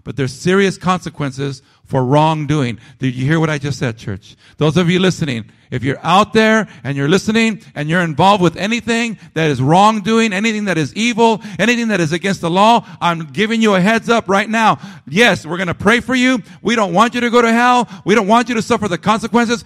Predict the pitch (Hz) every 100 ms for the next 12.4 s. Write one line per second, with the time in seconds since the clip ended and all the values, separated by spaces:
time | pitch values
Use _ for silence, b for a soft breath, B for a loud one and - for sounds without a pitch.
0 | 202 165 208 208 226 220 196 175 156 202
1 | 247 185 B B 170 151 160 277 170 240
2 | 302 254 165 160 b b _ _ 180 180
3 | 165 190 254 262 285 - 262 233 - 160
4 | 185 202 180 233 247 220 262 214 185 190
5 | 196 196 185 175 - 240 226 202 208 196
6 | 175 165 131 127 - 131 95 - _ _
7 | _ _ _ _ _ _ _ _ _ _
8 | _ _ _ _ b b 147 - 202 196
9 | 185 190 196 196 185 160 - 196 254 254
10 | 226 202 170 165 185 208 156 143 139 143
11 | 170 190 226 - b b 165 160 151 147
12 | 180 202 214